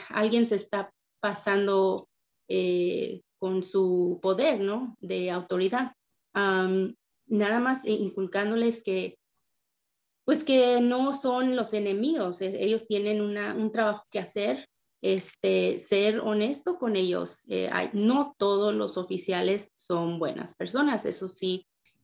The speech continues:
me disculpa, pero eso, eso sí voy a decir, no todos son amigos de la comunidad. Yo veo que hay policías que odian su trabajo día con día,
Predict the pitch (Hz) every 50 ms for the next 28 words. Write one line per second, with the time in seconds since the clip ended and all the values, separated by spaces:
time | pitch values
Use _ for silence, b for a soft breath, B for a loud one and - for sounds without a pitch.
0 | _ 202 208 202 196 190 - 226 220 214 220 254 247 240 208 196 196 190 185 -
1 | - 208 190 - 220 208 - 190 175 180 175 175 180 180 185 190 - 247 254 233
2 | 214 196 190 190 185 - _ - 190 180 180 180 185 202 220 208 - - - 180
3 | 175 175 175 196 185 - _ _ _ _ _ _ _ _ _ _ - 202 190 190
4 | 196 196 220 233 226 214 190 190 185 185 180 180 190 180 180 175 - - 180 180
5 | 180 180 180 185 202 233 262 262 254 - 175 175 220 220 208 214 208 208 208 240
6 | 226 226 - - 196 196 190 - - 214 202 190 185 - 190 185 190 - - 208
7 | 196 190 - - - _ _ _ _ - 285 320 285 247 214 180 175 - 190 185
8 | - 175 175 180 170 170 - 190 175 175 175 175 170 208 202 202 190 185 180 175
9 | 180 - 220 - - 185 180 185 185 247 269 254 202 190 208 233 -